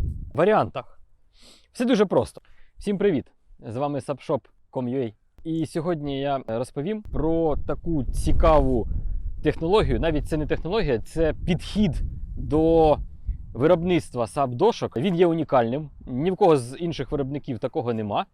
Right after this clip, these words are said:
Цей підхід полягає у тому, що виробник сапів Джі Пі Австралія виробляє одну і ту ж дошку за формою та розмірами,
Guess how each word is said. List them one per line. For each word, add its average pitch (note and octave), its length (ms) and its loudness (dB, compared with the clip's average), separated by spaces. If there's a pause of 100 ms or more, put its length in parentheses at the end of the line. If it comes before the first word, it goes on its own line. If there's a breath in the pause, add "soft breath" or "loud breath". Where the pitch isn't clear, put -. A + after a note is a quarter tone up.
(100)
Цей G3+ 380 0
підхід G#3 640 -4
полягає F#3 460 2
у E3+ 140 -2
тому, G#3+ 340 -2
що F3 440 0 (140)
виробник F#3+ 680 0 (140)
сапів D3 580 -4
Джі A#2+ 180 -6
Пі F#3+ 140 -4
Австралія F#3+ 580 -4 (640 soft breath)
виробляє G#3 640 2
одну A3+ 340 0
і A3 80 0
ту G3 240 -2
ж C3 140 -4
дошку D3 380 2
за C#3+ 140 2
формою C#3 480 0
та D#3 140 0
розмірами, C#3+ 640 -2